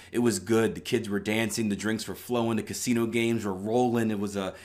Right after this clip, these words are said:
amazing experience, and I can't wait to do it again next year. Now,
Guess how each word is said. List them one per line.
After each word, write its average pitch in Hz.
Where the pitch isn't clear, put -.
amazing 120
experience, 107
and 101
I 92
can't 113
wait 104
to 101
do 101
it 95
again 92
next 95
year. 90
Now, 131